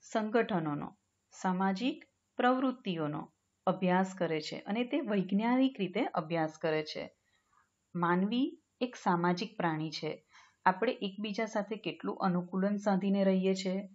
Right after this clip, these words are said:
બે વ્યક્તિ કે બે સમૂહ વચ્ચે સંઘર્ષ હોઈ શકે છે, સ્પર્ધા હોઈ શકે છે. આત્મસાતીકરણ જેવી પ્રક્રિયાઓ બને છે. ત્યારબાદ સમાજના સભ્યોને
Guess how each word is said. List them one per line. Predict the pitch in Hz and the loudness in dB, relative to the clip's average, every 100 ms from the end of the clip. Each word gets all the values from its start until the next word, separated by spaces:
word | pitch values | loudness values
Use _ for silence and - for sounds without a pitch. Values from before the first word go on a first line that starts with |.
| _ _ _ _ _ _ | _ _ _ _ _ _
બે | 185 190 | -2 0
વ્યક્તિ | 214 185 185 - 202 214 226 _ | 2 2 0 -4 -4 -4 -8 _
કે | 220 | -2
બે | 196 190 | 2 2
સમૂહ | 202 190 190 196 | 2 2 2 4
વચ્ચે | 190 190 196 | 2 0 -4
સંઘર્ષ | - 170 156 180 185 | -2 0 2 2 2
હોઈ | - 190 | 0 0
શકે | 190 190 185 185 | 2 -2 0 -2
છે, | 190 185 190 - _ _ _ | 0 -2 -4 -8 _ _ _
સ્પર્ધા | - - 185 156 156 190 | -18 0 2 4 4 2
હોઈ | 196 185 | 2 0
શકે | - 185 190 | -2 -2 -2
છે. | 185 190 185 190 - _ _ _ _ - | -2 -2 -2 -4 -10 _ _ _ _ 2
આત્મસાતીકરણ | 180 202 202 269 262 190 196 190 190 | 4 4 4 0 0 -4 -2 0 2
જેવી | 190 208 220 | 2 -2 -2
પ્રક્રિયાઓ | - 175 175 165 170 185 | 0 0 0 0 2 4
બને | 190 190 190 | 4 4 4
છે. | 190 190 190 190 _ _ _ _ - | 2 0 -2 -4 _ _ _ _ -2
ત્યારબાદ | 180 165 175 180 180 180 _ _ | 2 2 2 2 2 -2 _ _
સમાજના | - 208 202 247 247 262 | -4 0 4 4 4 4
સભ્યોને | 285 214 185 190 185 175 147 | 4 2 0 2 2 2 -2